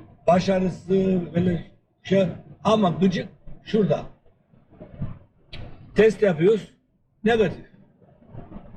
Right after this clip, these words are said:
Anlayamadık ya, havalar değişiyor arkadaşlar.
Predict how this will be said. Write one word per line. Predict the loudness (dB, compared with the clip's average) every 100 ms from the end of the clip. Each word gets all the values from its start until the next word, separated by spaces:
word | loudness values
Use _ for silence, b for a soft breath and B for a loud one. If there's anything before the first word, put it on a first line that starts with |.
| -20 -20 -20 -18 -18 -20 -20 _ _ _ -14 -12 -2
Anlayamadık | 2 2 2 -4 -4
ya, | -2 0 0
havalar | 2 2 0
değişiyor | 0 0 0 0 -2
arkadaşlar. | 0 -4 -4 -8